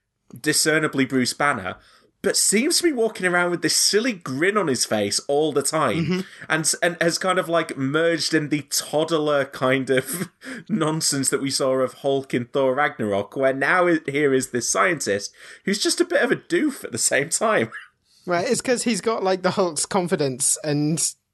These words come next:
Speaker 2: you know.
Speaker 1: Yeah, he's got, yes.
Speaker 2: But it,
Speaker 1: And it's
Speaker 2: it, it's all, it's all of his character traits and then merged together. There's not, you know, this happened in the comics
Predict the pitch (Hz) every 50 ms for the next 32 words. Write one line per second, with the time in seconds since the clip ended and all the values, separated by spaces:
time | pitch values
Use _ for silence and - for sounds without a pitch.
0 | _ _ _ - 165 151 139 156 190 202 190 175 139 123 - _ - 165 - 214
1 | - - - _ _ _ _ _ _ _ _ _ - 156 175 180 151 - - -
2 | - - - - _ _ _ _ _ _ _ _ _ _ _ _ _ _ _ _
3 | _ _ _ _ _ _ - 180 170 147 127 170 175 156 156 151 131 - 185 185
4 | - - 190 175 - 202 185 175 180 180 175 165 165 - - 185 180 175 - 196
5 | 180 185 180 165 160 170 - - 180 170 165 147 - - - 151 143 143 - 170
6 | 151 139 139 147 151 147 143 - - 156 147 151 143 127 120 127 - _ _ _
7 | _ _ _ _ _ _ _ _ _ _ _ _ _ _ - 196 190 190 196 208
8 | 220 220 220 - - _ _ _ _ _ _ _ _ _ _ _ _ - 180 170
9 | 147 127 123 - - - - - - - - - - _ _ _ _ _ _ -
10 | - - - - - - 185 160 214 226 220 - - 214 208 - 208 190 190 185
11 | 175 170 165 196 175 151 135 127 - - - - - -